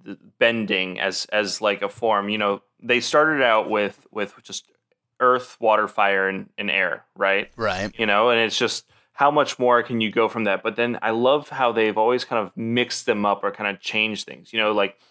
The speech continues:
Speaker 1: we kinda had it a little early on, right? You know, with, in terms of water bending, like, water also includes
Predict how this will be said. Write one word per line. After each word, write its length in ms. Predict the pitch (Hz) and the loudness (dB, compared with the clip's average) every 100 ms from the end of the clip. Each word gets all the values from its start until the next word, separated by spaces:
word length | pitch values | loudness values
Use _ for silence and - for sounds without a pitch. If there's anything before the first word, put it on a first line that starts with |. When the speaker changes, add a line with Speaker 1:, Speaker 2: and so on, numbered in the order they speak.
| - | -8
Speaker 1:
we 100 | 165 | -6
kinda 220 | - 269 | -2 0
had 160 | 247 214 | 2 2
it 60 | |
a 80 | 180 | 2
little 180 | 151 135 | 4 4
early 300 | 117 110 104 | 2 2 0
on, 180 | 92 - | -2 -2
right? 340 | 90 101 113 _ _ _ | -2 -2 -4 _ _ _
You 80 | 117 | -2
know, 200 | 113 107 | 0 0
with, 260 | 107 117 104 | 0 -2 -2
in 80 | |
terms 240 | 120 147 131 | -4 -4 -4
of 100 | 107 | 0
water 240 | 113 113 104 | 4 4 4
bending, 380 | 107 101 101 | 2 0 0
like, 260 | 98 95 - | 0 -2 2
water 280 | 120 123 120 | 4 6 6
also 240 | 113 - | 4 2
includes 380 | 113 - 117 110 | -6 -4 -6 -6